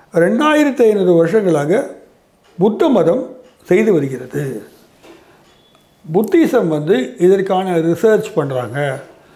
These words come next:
அவங்க ஒரு mythological பெர்ஸ்பெக்டிவ்ல பண்ணல. Human பீயிங்ஸ் தங்களுடைய meditation ஸ்பிரிட்லேயும் தங்களுடைய,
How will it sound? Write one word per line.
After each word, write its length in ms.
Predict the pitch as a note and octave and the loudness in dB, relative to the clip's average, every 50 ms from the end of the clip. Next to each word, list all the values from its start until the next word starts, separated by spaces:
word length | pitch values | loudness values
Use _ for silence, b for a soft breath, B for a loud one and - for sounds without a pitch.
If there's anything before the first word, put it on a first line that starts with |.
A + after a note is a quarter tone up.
| b b b b b | b b b b b
அவங்க 260 | b E3+ F3+ F#3 F3+ | b -2 0 2 2
ஒரு 120 | F#3 F#3 F3+ | 2 4 4
mythological 800 | F3 G#3 A3+ - D#4 D#4 D4+ C#4 B3+ B3 A3+ A3 A#3 A3+ A3+ F#3 D#3 | 2 2 2 2 2 4 4 4 2 2 2 2 2 2 2 2 0
பெர்ஸ்பெக்டிவ்ல 720 | F#3+ F3+ - - - - - G#3 F3 - F3+ E3 D#3+ D#3+ D#3 - | 0 -2 -2 -4 -8 -6 -6 -6 -2 0 2 2 2 2 0 -2
பண்ணல. 420 | C#3+ A#2+ A#2+ A#2+ A#2+ B2+ C3 B2+ B2+ - - - _ B B B B B B B B - | -4 -8 -6 -6 -4 -4 -4 -6 -8 -12 -20 -20 _ B B B B B B B B -2
Human 380 | C4 D4 E4 F4+ E4+ D#4 D4 C#4 | 0 2 4 4 4 4 4 4
பீயிங்ஸ் 420 | C4 A#3+ A3+ A3 G3+ - D4 D4 | 4 4 2 2 2 0 0 0
தங்களுடைய 520 | - G#3+ G3 G3 G3 F#3+ F3+ F#3 F3+ F3 | 2 0 2 2 2 4 4 4 4 4
meditation 580 | E3+ E3+ F3 F3+ F#3 F3 G3 F#3 F3+ D3+ E3 D#3 - - | 2 2 2 2 2 2 2 2 2 0 -2 -4 -2 -2
ஸ்பிரிட்லேயும் 480 | D#3+ D3+ C#3 C#3+ - C#3 D#3 F#3+ A3+ | -2 -2 -4 -6 -6 -4 -2 -2 -2
தங்களுடைய, 420 | A3+ A#3 F#3+ F3+ E3+ E3 E3 D#3+ | -2 -2 0 2 2 4 4 4